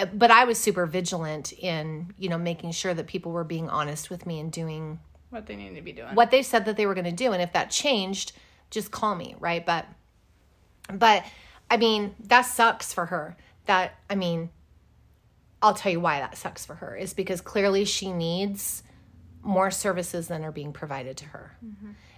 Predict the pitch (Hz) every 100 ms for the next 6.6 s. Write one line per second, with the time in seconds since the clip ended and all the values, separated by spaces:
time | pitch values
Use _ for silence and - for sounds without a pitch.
0 | - 185 220 220 196 170 180 180 - 190
1 | 170 180 170 190 202 196 196 196 180 -
2 | 190 185 180 170 170 170 180 175 165 170
3 | 170 - 190 175 175 170 170 165 165 170
4 | 170 170 175 165 165 165 156 165 160 170
5 | 165 170 131 170 - 160 165 143 - 170
6 | 170 160 151 190 208